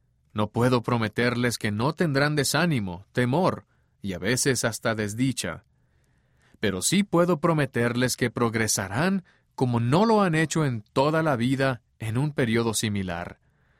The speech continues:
Puedo prometerles una felicidad que será singular, maravillosa y duradera. Puedo prometerles que reconsiderarán su vida, que establecerán nuevas prioridades,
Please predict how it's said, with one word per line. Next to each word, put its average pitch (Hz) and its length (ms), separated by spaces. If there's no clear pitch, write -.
Puedo 160 320
prometerles 156 720
una 151 220
felicidad 135 720
que 151 160
será 123 340
singular, 135 800
maravillosa 131 920
y 156 100
duradera. 127 720
Puedo 156 320
prometerles 143 720
que 127 120
reconsiderarán 120 1040
su 135 180
vida, 117 460
que 151 140
establecerán 151 760
nuevas 175 360
prioridades, 139 920